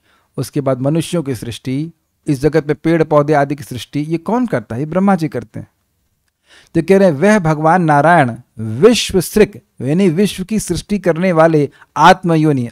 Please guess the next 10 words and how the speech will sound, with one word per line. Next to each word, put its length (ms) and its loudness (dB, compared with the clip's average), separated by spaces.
आत्मयोनि 500 2
का 100 2
मतलब 280 0
क्या 180 0
है? 180 -4
आत्मा 500 4
जिनकी 440 -4
योनि 400 0
है, 480 2
अर्थात 580 2